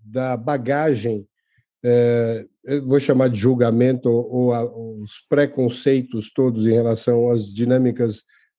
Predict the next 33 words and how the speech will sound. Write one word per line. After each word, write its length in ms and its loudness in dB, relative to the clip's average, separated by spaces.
é, 240 2
neurais 580 2
que 120 -6
existem 400 0
entre 240 -6
você 320 -4
e 40 2
os 180 0
outros, 420 -2
e 120 2
enxerga 400 2
aquilo 280 0
tudo 260 2
novo. 480 0
E, 460 -4
e 40 2
a 40 0
partir 340 -4
daquele 300 2
lugar 400 2
é 60 -2
construído 540 -2
um 160 2
novo 360 2
canal 240 -4
neural 320 -2
que 140 -20
pode 300 -2
criar 300 0
as 120 2
relações 480 2
completamente 480 -6
diferentes. 600 -2